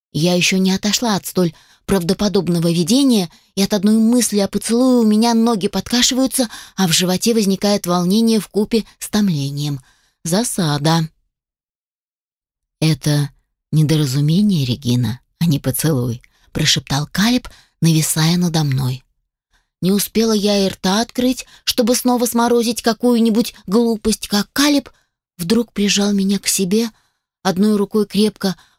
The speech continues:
обнял за талию, а другой зафиксировал мой затылок. А потом его глаза. Его взгляд был серьезным,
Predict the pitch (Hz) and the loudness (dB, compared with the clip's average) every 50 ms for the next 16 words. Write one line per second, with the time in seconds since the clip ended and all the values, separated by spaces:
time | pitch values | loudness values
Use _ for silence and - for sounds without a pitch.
0 | _ - 196 196 202 208 202 202 190 - 190 180 - - 226 240 233 220 208 196 | _ -2 -2 0 2 2 2 2 0 -2 -4 -6 -2 -2 -2 0 2 2 2 0
1 | 180 170 180 185 170 226 240 233 220 _ _ _ _ _ - - 151 160 175 - | 0 0 -2 0 2 0 0 0 -2 _ _ _ _ _ -10 -6 -4 -4 -4 -4
2 | 196 - - - 190 196 196 190 190 196 190 180 170 165 170 170 160 175 165 160 | -4 -4 -2 -2 0 0 -2 -2 -2 0 0 0 0 0 -2 -2 -2 -4 -4 -4
3 | - 131 131 135 139 131 - - _ _ _ _ _ _ _ _ _ _ _ _ | -4 -6 -4 -4 -6 -8 -12 -20 _ _ _ _ _ _ _ _ _ _ _ _
4 | _ - - - - 170 - 196 190 185 185 175 185 175 185 180 160 165 175 175 | _ -18 -12 -6 -6 -4 -2 0 2 2 2 2 0 0 0 -2 -2 -2 -2 -2
5 | 180 165 156 147 143 143 135 131 131 _ _ _ _ _ _ _ _ _ - 170 | -2 -2 -2 -2 -2 -2 -2 -4 -8 _ _ _ _ _ _ _ _ _ -2 0
6 | 165 151 180 185 165 - - - 175 175 190 196 185 165 151 180 170 - - - | 0 2 0 0 -2 -2 -4 -2 0 0 0 0 -2 -2 -4 -4 -2 -2 -2 -2
7 | 156 151 151 160 190 220 214 170 165 156 143 127 | 0 0 0 0 0 0 0 0 0 -2 -2 -4